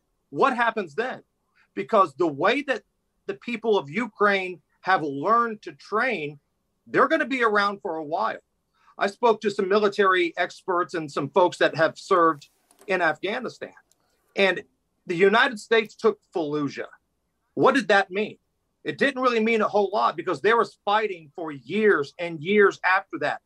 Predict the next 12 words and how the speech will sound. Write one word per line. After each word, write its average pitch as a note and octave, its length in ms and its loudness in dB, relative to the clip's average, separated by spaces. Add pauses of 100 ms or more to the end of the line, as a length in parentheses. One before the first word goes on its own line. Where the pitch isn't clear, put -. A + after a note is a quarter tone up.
(180)
A C3+ 60 -4
lot F3 360 2
of F#3+ 160 -2
lives D#3+ 460 -2
were C3+ 240 -10
lost. G3 460 -4 (260)
Just G#3+ 260 -4
because G#3 320 -4
you G#3+ 120 -14
take G#3+ 280 -8
somebody's F#3 600 0
government E3+ 460 -2